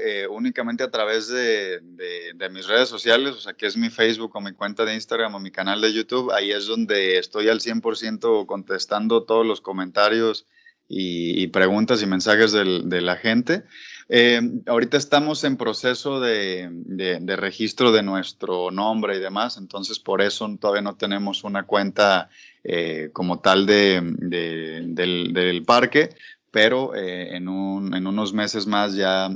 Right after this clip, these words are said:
ahí lo estaremos dando a conocer y, y pues ya, así, así va a ser más fácil ahí, este,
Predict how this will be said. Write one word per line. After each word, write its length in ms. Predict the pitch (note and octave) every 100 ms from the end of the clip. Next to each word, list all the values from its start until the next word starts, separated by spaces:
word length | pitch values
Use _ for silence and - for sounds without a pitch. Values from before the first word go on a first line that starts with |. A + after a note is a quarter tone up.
| -
ahí 180 | F#2 F#2+
lo 80 |
estaremos 460 | G2 F#2+ F#2 F#2+ G2
dando 360 | G2 G2 G2+ F#2
a 120 | F2
conocer 580 | F#2+ F#2 - B2 D3+ - _ - _ _
y, 1000 | A2 F#2 F2 E2+ E2+ E2 E2 E2 E2 - -
y 20 | F2+
pues 180 | F#2+ F#2
ya, 240 | A#2 D3 -
así, 400 | G#2 - G2 G2+ G#2 G2+ F2
así 300 | F#2+ - G2+
va 100 | G2+
a 40 |
ser 180 | A2+ G#2
más 200 | G#2 -
fácil 360 | G#2 F#2 G2+
ahí, 180 | F#2 F#2
este, 560 | F#2+ F2+ - F#2 -